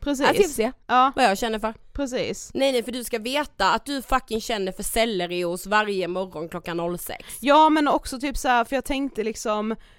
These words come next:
Speaker 1: alltså vad, vad, vad gör det typ med vår generation att vi är så, att vi ska vara så då otillgängliga och upptagna hela
Speaker 2: Mm.
Speaker 1: tiden?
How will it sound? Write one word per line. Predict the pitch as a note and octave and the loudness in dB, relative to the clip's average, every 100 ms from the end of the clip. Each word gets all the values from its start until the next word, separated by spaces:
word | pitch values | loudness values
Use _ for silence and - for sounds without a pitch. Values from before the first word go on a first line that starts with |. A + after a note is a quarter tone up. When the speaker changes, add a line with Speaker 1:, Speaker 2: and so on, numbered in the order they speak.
| - - _ _ | -20 -20 _ _
Speaker 1:
alltså | - B3 B3+ | -4 -4 -4
vad, | G#3 A#3+ - | 0 0 0
vad, | B3 A#3 G#3+ | 0 0 0
vad | B3 A3 | -2 0
gör | D#4 A3 G#3+ | 2 4 2
det | G#3+ G#3 F3 | 0 0 0
typ | - A3 | -2 -2
med | B3+ A#3 G3 G3+ | 0 2 0 0
vår | A3+ | 0
generation | G#3 G3+ F#3+ G3+ - - E3 F#3+ | 0 0 -2 -2 -2 0 0 0
att | G#3+ G3+ | -2 0
vi | G#3+ B3+ G3 | 0 2 0
är | E3+ | 0
så, | - F4+ G#3+ | -2 0 2
att | - - | 2 0
vi | A#3+ | -4
ska | - | -2
vara | A3+ A#3+ F#3 F3+ | -2 0 0 0
så | - F4 C4 G3 | -2 -2 2 2
då | G#3+ F#3 E3+ _ _ | 2 2 0 _ _
otillgängliga | - A#3+ B3+ - - D#3+ E3+ D#3 D#3+ E3 E3+ E3+ | 0 2 2 0 -4 -2 -2 -2 -2 -2 0 0
och | - A3 | 0 -2
upptagna | - - - G2+ - | -6 -8 -8 -6 -2
hela | A3 | 2
Speaker 2:
Mm. | A3+ A#3+ | 2 0
Speaker 1:
tiden? | A3 E3+ E3+ | -2 -4 -6